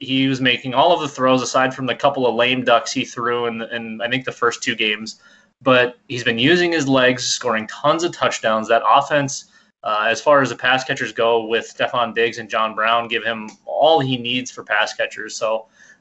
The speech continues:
uh, I think I'm probably taking Justin Herbert because I do think he is genuinely a great, if not elite, quarterback. Um, the only thing I wish we had more from the fantasy,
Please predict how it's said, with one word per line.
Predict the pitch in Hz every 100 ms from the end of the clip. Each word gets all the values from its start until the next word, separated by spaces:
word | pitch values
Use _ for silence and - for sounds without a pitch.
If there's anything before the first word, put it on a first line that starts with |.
| -
uh, | 107
I | 120 135
think | 135 - 165 190 196 - -
I'm | 131 127
probably | - - 127 135 170 170 165 156
taking | - 147 135 139
Justin | 127 135 - 131
Herbert | - - 139 147 151
because | 139 135 127
I | 117 -
do | 139 165
think | 196 - 131 165 - _ _ -
he | 156 151
is | 135 139
genuinely | 123 123 131 127 123 120 117 117
a | 113 113
great, | - 101 107 110 135 -
if | 131 110
not | 139 120
elite, | 117 117 -
quarterback. | - 123 147 156 175 - _ _ _ -
Um, | 113 113 110 101 98 131
the | 143 147
only | 160 190
thing | - 156
I | 139
wish | 120 123 127 -
we | 123
had | 107 120
more | 117 117
from | 120 110
the |
fantasy, | - 131 139 131